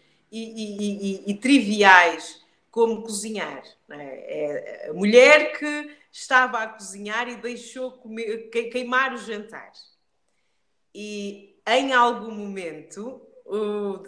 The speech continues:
temos o marido a dizer: "Estás a ver? É sempre a mesma coisa, voltaste a deixar cair a-", é assim, é sempre tu, é sempre tu que fazes isso.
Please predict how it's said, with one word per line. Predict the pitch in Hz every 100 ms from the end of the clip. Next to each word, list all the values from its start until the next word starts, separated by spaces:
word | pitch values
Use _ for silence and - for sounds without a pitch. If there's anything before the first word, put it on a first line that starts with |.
| -
temos | 214 208 208
o |
marido | 214 214 226
a |
dizer: | 226 214
"Estás | 240 320
a | 392
ver? | 453 571 - - - _ _
É | 190
sempre | 202 262 311
a |
mesma | 370 453
coisa, | 539 415 587 494 226
voltaste | - 202 202
a | 262
deixar | 262 285 277
cair | 294
a-", | 285 277 269 302
é |
assim, | 302 330 - -
é | 254
sempre | 254 508 -
tu, | 679 571 587 494 165
é | 175
sempre | 320 392
tu | 403 440 -
que |
fazes | - 508 - 440 427
isso. | - -